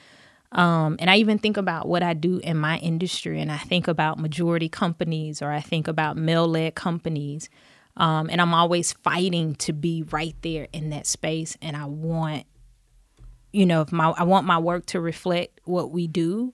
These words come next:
but I want my, my pay to reflect that as well. Um,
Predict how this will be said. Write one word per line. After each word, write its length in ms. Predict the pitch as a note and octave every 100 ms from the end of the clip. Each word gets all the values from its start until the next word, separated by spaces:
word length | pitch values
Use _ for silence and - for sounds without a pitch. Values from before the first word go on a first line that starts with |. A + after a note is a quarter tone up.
| -
but 100 | E3
I 80 | D#3
want 280 | E3 E3
my, 340 | E3 D#3 D3+ D3+
my 140 | E3+
pay 240 | D#3 - F3+
to 160 | -
reflect 460 | E3 E3 - D#3+ -
that 160 | D#3 D3+
as 140 | D#3
well. 400 | D#3 D#3+ D3+ E3+ - - - - _ -
Um, 420 | G3+ G3 F3+